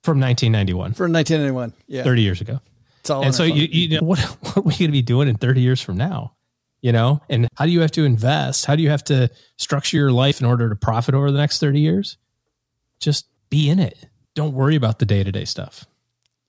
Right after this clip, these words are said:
Speaker 1: So.
Speaker 2: And I think we'll end the
Speaker 1: I could go,
Speaker 2: first
Speaker 1: I could go on for a long time about
Speaker 2: No,
Speaker 1: this.
Speaker 2: I think we'll end the first half right there. All right, it's time for us to move into our big,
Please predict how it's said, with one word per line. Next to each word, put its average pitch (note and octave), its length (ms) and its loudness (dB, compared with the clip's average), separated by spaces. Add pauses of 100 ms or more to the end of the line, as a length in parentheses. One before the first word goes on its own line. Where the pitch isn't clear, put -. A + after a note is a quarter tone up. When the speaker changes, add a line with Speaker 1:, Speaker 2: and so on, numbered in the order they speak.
(240)
Speaker 1:
So. - 160 -20 (400)
Speaker 2:
And D3 80 -4
I C3 40 -2
think D#3 220 -4
we'll C#3+ 120 2
end D3 120 0
the C3 40 -4
Speaker 1:
I - 20 -8
could - 40 -2
go, D#3 60 0
Speaker 2:
first A2+ 140 -2
Speaker 1:
I - 20 -12
could G#2+ 60 2
go G2 80 2
on F#2+ 140 2
for G2+ 100 -6
a F#2 60 -2
long F2+ 240 -2
time F2+ 220 -8
about D#3 100 -2
Speaker 2:
No, F3+ 260 2
Speaker 1:
this. D#3 60 2
Speaker 2:
I - 20 -4
think - 240 -4
we'll C#3+ 160 2
end D3+ 120 0
the C#3+ 60 0
first C#3 240 -4
half D3 240 0
right C3+ 160 -2
there. - 280 -2 (300)
All D#3 60 0
right, F#3 100 0
it's D3 100 -4
time G3 220 0
for F#3+ 160 -2
us F3+ 160 0
to F#3 80 -6
move F3 260 0
into E3 640 0 (100)
our C#3+ 540 0 (380)
big, F3+ 500 0